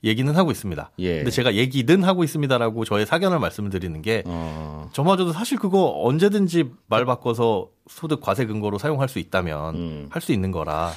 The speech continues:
Speaker 2: 그래서 소득이 있을 때 과세를 하는 게 나쁜 건 아니고
Speaker 1: 예.
Speaker 2: 당연히 세금은 내야 되는 건데
Speaker 1: 네.
Speaker 2: 세금만 내면 되는 게 아니라 건보료 체계 자체가
Speaker 1: 그렇습니다.
Speaker 2: 이렇게 돼서 피부양자로 넘어가면 또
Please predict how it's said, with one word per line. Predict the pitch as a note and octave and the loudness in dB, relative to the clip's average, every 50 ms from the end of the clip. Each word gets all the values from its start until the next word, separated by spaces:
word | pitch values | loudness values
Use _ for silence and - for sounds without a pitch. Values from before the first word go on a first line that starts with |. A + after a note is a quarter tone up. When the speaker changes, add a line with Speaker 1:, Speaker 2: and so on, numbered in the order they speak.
| - - | -4 -2
Speaker 2:
그래서 | C#3 C3+ C#3 C3+ | -2 0 0 2
소득이 | - G3 G#3 G#3 G#3 E3 | 2 4 4 4 4 2
있을 | C#3 - - C#3 | 0 0 -2 -2
때 | - D3 | -2 -2
과세를 | C#3 - A#2 G2 G#2+ - C#3 C3+ | -2 -2 -2 -4 -2 -2 -2 -2
하는 | - - G#3+ A3+ A3 | 2 4 6 6 8
게 | G#3+ G3+ D#3+ | 6 6 4
나쁜 | G#2+ F#2+ - - C3 B2 | 2 0 0 0 2 2
건 | A#2 B2+ | 2 2
아니고 | C3+ A2 F2 E2+ E2 - F2 E2 F2+ G#2+ G#2+ | 0 0 -2 -2 -4 -2 -2 0 0 0 0
Speaker 1:
예. | G#2 F#2 E2+ D#2 D2+ D#2 | 0 0 -2 -2 -4 -4
Speaker 2:
당연히 | - A2 B2 C#3 D#3 D3 | -2 0 2 2 2 2
세금은 | C#3 - F3+ F3+ F3+ E3+ E3+ C#3+ | 2 0 2 2 2 2 2 4
내야 | A2+ A2 A2 G#2+ | 4 4 2 2
되는 | G#2+ G2 G2 | 0 0 -2
건데 | F2+ E2+ E2 E2 G2+ B2+ A#2+ F2 E2 | -2 -2 -2 0 2 2 2 0 -2
Speaker 1:
네. | E2+ D#2 C#2+ - - - - _ _ _ _ | -4 -6 -8 -12 -16 -20 -20 _ _ _ _
Speaker 2:
세금만 | - - - G#3 G#3 G#3 G#3 G#3 G3+ G3 F#3 D#3+ | -2 2 4 4 6 6 6 6 6 6 6 6
내면 | C#3+ C#3 C#3+ D3 D3+ D3+ D3 | 4 4 4 4 4 4 4
되는 | B2+ B2+ B2+ C3 C3 B2+ B2 | 4 4 4 4 4 4 4
게 | B2+ | 2
아니라 | A2+ G2+ G2+ G#2 G#2 A#2 G2 | 2 2 2 0 0 0 0
건보료 | - - - A2+ B2+ C3+ D3+ D#3+ D3 | -2 0 2 2 4 4 4 2 2
체계 | C#3+ - - D3 C3+ C3 | 0 -2 -2 0 0 0
자체가 | - E2+ D#2 - - F#2 E2+ E2+ D#2+ D#2 E2+ F2+ E2+ D#2+ | -2 -2 -6 -8 -6 -6 -4 -2 -2 -2 -2 -4 -6 -6
Speaker 1:
그렇습니다. | F2 G2 F2+ - - F#2 D#2 C2 - - - - _ _ _ _ - | -6 -8 -8 -10 -12 -16 -16 -16 -18 -20 -20 -20 _ _ _ _ -2
Speaker 2:
이렇게 | C3 D3+ E3 - - F#3 | 0 0 -2 0 0 0
돼서 | F3 D#3+ D#3+ D#3 D3+ - E3 D#3+ D#3 D3+ - - | 2 4 2 2 4 4 4 4 4 2 -2 -6
피부양자로 | - - G3+ F#3+ F#3+ F#3+ F3+ E3+ D#3+ D#3 D3+ D3 D3 | -4 -4 0 2 4 4 4 4 2 2 2 4 4
넘어가면 | B2 A#2 A2+ B2+ B2+ A#2+ B2 B2+ C3+ C3+ C3+ C3 - | 4 4 4 4 2 2 2 2 2 2 0 0 0
또 | D#3 D3 | 0 0